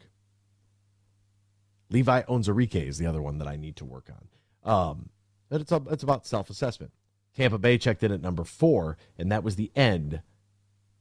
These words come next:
of tier number one. I felt great about that, so I'm waking everybody up, and I'm yelling in the chat, "Hey, Nate, Nate, wake up, J J, wake up." I'm screaming. They're like, "What do you want? Like, what are you talking about?"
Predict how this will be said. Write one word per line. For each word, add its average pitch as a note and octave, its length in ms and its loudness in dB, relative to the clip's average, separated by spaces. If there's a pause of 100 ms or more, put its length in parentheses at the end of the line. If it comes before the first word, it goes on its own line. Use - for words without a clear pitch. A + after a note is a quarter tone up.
(300)
of G2+ 220 0
tier E2+ 420 -2 (260)
number F2 220 -8
one. D#2 320 -8 (960)
I D3+ 200 4
felt B2 260 0
great G#2 180 0
about G#2 280 -2
that, G#2+ 260 -4
so G2+ 100 -6
I'm G#2 200 -2
waking G#2 280 0
everybody G2+ 400 2
up, G#2 140 2
and G2 80 -2
I'm G2+ 80 -4
yelling G#2 380 -2
in F#2+ 60 -2
the F#2 60 -4
chat, G#2 300 -4
"Hey, D#3 260 4
Nate, F#3 460 4
Nate, F#3 260 2
wake F#3 280 2
up, G3 240 4
J G#3 240 2
J, G3 240 0
wake F3+ 260 2
up." F#3+ 180 4
I'm D3 160 2
screaming. A#2+ 440 -4
They're A#2+ 100 0
like, B2 140 0
"What C3+ 140 0
do A#3 60 2
you A3 60 2
want? C#3 400 0
Like, F2+ 100 -12
what C3+ 120 -2
are - 20 -2
you G3 60 -4
talking - 360 -6
about?" E2 180 -10